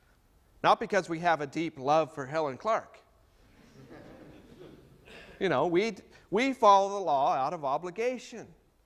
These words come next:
That's what law does. So now then, the writer of Hebrews brought in this new and living way through Jesus Christ. He says, "Jesus brought us a new and a living way.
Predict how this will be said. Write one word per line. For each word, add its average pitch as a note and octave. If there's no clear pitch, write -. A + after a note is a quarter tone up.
That's G3+
what F#3+
law F3+
does. F#3
So -
now G#3+
then, F3
the D#3
writer G#3
of F3
Hebrews G#3
brought F#3
in F#3
this D#3+
new F#3+
and F3
living G3+
way E3
through D3+
Jesus D3+
Christ. D3+
He D#3
says, D#3+
"Jesus A3+
brought G3
us F#3
a E3
new G3+
and E3+
a E3+
living F#3
way. E3+